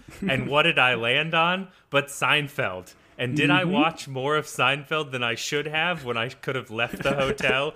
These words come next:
Speaker 1: <laughs>
Speaker 2: and just gone to the beach? Yes. Did I have someone in my life that was like,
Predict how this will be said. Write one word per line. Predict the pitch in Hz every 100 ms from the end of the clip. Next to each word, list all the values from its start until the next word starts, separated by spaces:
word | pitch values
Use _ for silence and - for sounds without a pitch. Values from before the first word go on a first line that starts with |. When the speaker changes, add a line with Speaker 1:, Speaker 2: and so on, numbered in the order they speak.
| -
Speaker 1:
<laughs> | 208
Speaker 2:
and | 127
just | 127 127 -
gone | 131 123
to | 127
the | 131
beach? | 107 127 170 175 - _ _
Yes. | 185 240 165 - - - - -
Did | 208
I | 214
have | 202 214 202
someone | - 214 196 190
in | 180
my | 175
life | 165 165 165 160
that | 143
was | 131
like, | 127 120 -